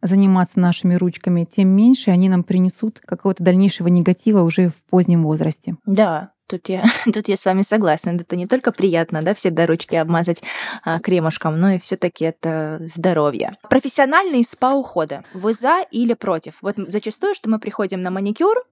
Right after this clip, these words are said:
Speaker 2: нам предлагают, э, спа-уход.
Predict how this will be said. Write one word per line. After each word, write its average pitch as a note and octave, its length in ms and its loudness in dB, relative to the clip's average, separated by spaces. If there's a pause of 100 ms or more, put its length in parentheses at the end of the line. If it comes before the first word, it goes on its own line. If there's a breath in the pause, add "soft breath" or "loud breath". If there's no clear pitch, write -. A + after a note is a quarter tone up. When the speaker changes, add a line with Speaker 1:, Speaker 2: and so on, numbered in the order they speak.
Speaker 2:
нам G3+ 180 -2
предлагают, F3+ 720 -2 (100)
э, D#4+ 400 0 (240)
спа-уход. B3+ 800 0